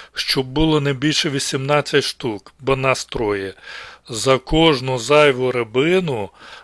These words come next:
довелося б платити чималенький штраф, якби нас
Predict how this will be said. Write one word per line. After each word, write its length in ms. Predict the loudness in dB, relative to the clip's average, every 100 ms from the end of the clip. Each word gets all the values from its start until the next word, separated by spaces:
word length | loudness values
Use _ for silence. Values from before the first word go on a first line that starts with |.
| -10
довелося 680 | 0 4 6 4 4 2
б 80 | 0 _
платити 640 | 4 4 6 2 2 0
чималенький 920 | 0 0 4 4 4 4 2 -2 -2
штраф, 680 | 0 0 4 6 6 4 -2
якби 400 | -2 -2 -2 -2
нас 480 | 2 4 4 0